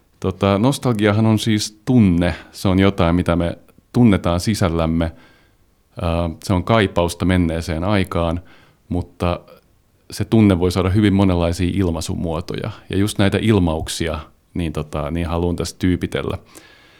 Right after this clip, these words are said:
Ja entistävä nostalgia tosiaan on tää suoraviivaisin poliittisen nostalgian muoto, missä pyritään palauttamaan joku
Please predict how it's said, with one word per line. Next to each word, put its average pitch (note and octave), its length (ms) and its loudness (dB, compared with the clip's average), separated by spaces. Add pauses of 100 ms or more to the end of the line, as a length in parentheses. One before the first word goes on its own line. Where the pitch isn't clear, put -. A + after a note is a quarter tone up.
(420)
Ja F#2+ 220 0 (260)
entistävä A#2+ 440 4
nostalgia A#2 540 2
tosiaan A2 420 2
on G2 140 0
tää G2+ 200 0
suoraviivaisin E2 1080 0 (380)
poliittisen F2 560 0
nostalgian E2+ 580 -4
muoto, F#2 360 2
missä E2+ 220 -4
pyritään F2 520 -2
palauttamaan E2 840 -2
joku E2 400 -4